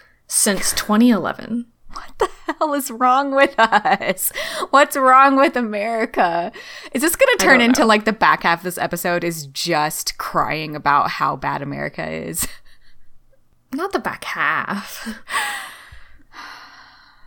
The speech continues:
Speaker 1: Just a little bit of it. So, the United States first joined unesco at its founding in nineteen forty-five and then left again,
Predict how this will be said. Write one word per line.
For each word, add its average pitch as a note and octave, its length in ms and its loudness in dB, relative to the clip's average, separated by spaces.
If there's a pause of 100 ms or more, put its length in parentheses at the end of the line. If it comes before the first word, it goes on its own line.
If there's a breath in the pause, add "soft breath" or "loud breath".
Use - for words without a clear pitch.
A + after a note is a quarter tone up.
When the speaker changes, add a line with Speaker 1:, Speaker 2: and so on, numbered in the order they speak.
(580 loud breath)
Speaker 1:
Just - 220 -12
a D#4+ 40 -6
little A#3 200 -4
bit G#3 160 -6
of - 120 -10
it. - 280 -8 (680)
So, G#3 640 0 (1300)
the A3 200 0
United C#4+ 340 0
States - 420 0
first G3+ 360 -2
joined F3 520 -4
unesco E3 680 -4
at E3+ 140 -2
its - 140 -4
founding D3+ 680 -10
in D#3+ 280 -10
nineteen E3 360 -2
forty-five G3 720 -4
and F3+ 120 -6
then E3 160 -6
left D#3 220 -4
again, D#3+ 440 -6